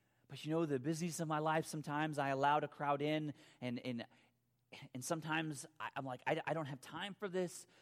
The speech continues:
So the people that are, that are hurting, those that need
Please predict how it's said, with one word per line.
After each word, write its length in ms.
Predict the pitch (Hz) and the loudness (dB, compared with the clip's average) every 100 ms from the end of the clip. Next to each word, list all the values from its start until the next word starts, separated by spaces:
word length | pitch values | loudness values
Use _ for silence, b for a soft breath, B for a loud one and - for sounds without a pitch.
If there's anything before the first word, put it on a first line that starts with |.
| b | b
So 380 | - - 160 156 B B - | -6 0 0 0 B B -10
the 80 | |
people 320 | - 208 196 185 | -6 -2 0 4
that 160 | 175 | 4
are, 80 | 156 - - | 4 -4 -6
that 60 | |
are 20 | |
hurting, 480 | 143 156 196 196 185 | -4 2 6 6 4
those 240 | 165 170 147 B | 2 0 -4 B
that 140 | - 151 | -4 -2
need 420 | 151 185 185 170 | 0 2 2 0